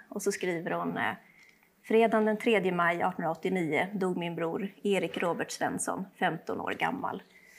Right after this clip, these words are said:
Eh, hon skriver även om när hennes syster, eh, emigrerade till Amerika. Så den, eh, ja, men det är en favorit, tycker jag. Väldigt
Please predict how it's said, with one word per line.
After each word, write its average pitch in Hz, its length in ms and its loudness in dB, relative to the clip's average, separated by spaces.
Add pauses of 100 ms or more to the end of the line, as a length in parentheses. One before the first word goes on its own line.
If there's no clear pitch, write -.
(420)
Eh, 170 180 4
hon 196 100 2
skriver 190 320 6
även 180 320 4
om 160 100 0
när 160 120 -2
hennes 165 240 0
syster, - 640 0
eh, 139 320 2 (880)
emigrerade 170 500 4
till - 180 -4
Amerika. 156 540 -2 (880)
Så - 140 -4
den, 196 280 2
eh, - 300 0 (680)
ja, 214 200 6
men 233 120 4
det 214 160 6
är 180 180 4
en 185 240 0
favorit, - 840 -2
tycker - 180 -4
jag. 113 100 0
Väldigt 175 640 -2